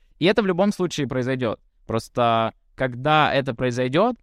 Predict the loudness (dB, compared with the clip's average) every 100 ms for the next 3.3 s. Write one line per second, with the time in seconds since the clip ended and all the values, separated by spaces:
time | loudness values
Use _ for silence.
0 | _ -2 -2 -2 -2 0 -2 -4 -6 -4
1 | -2 -2 0 0 0 -2 -2 -2 0 0
2 | -2 -2 0 0 0 -2 -2 -2 -4 -2
3 | 0 -2